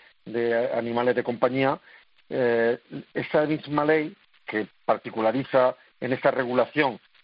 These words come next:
de esos animales de compañía o, de, o silvestres en cautividad, después entra en un terreno que va más allá,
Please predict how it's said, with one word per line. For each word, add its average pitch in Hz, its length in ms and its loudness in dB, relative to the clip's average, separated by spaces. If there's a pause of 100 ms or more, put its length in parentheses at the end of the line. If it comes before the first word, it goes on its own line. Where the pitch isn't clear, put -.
de 107 140 -2
esos 127 200 2
animales 123 280 2
de 123 80 0
compañía 127 360 -2
o, 107 120 -6
de, 107 100 -4
o 101 80 -6
silvestres 117 460 -4
en 117 40 -12
cautividad, 135 640 -2 (240)
después 135 480 -4
entra 165 300 -4
en 156 80 -4
un 156 120 -6
terreno 147 520 -2
que 117 80 -4
va 127 140 0
más 139 260 -6
allá, 151 380 0